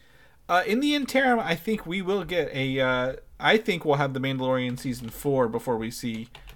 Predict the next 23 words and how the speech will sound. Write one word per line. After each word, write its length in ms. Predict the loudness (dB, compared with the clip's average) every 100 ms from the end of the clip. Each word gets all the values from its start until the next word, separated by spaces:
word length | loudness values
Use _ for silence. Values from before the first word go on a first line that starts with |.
| -20 -18 -18 -8
Andor 420 | -2 0 2 0 0
season 440 | -2 -4 -4 -10
two, 460 | -8 -4 -4 -6 -12 -12
if 120 | -8
I'm 100 | -6
gonna 160 | -4 -4
be 160 | -4 -6
honest 340 | -6 -6 -6
with 160 | -10 -8
you. 200 | -12 -12 -20 -20 -10
Um, 560 | -6 -4 -4 -6 -8 -12 -18 -14
but, 500 | -2 0 0 -8 -6
you 140 | -4
know, 140 | -2 -2
we're 340 | 0 0 2
gonna 220 | -2 -2
here 280 | -2 -2 -2 -6 -20 -20 -18
sit 240 | -4 -4
and 120 | -2 -2
talk 200 | -2 2
about 220 | -2 0
The 60 |
Mandalorian 760 | -4 -2 -2 0 0 0 -4 -6